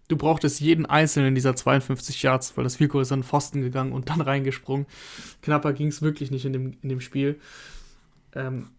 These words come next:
insgesamt hunderteinundfünfzig Yards, Receiving, ein brutales Spiel, zehn Catches. Das, das war schon, das war schon sehr, sehr gut, was die Titans da gemacht haben.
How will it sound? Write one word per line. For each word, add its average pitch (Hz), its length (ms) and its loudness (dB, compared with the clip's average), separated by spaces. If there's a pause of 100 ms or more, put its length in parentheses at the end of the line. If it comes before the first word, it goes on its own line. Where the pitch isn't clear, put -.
insgesamt 156 500 0
hunderteinundfünfzig 156 720 0
Yards, 143 480 -2
Receiving, 147 760 0
ein 143 80 -6
brutales 143 420 -2
Spiel, 151 240 -4
zehn 147 220 -2
Catches. 143 500 -4 (1400)
Das, 139 180 -8
das - 220 -6
war 147 140 2
schon, 151 280 0
das 135 160 -6
war 143 120 2
schon 143 200 -4
sehr, 139 140 0
sehr 139 120 2
gut, 143 280 -4
was 139 100 -6
die 139 80 -6
Titans 131 260 -4
da 143 60 -4
gemacht 135 300 -4
haben. 135 340 -2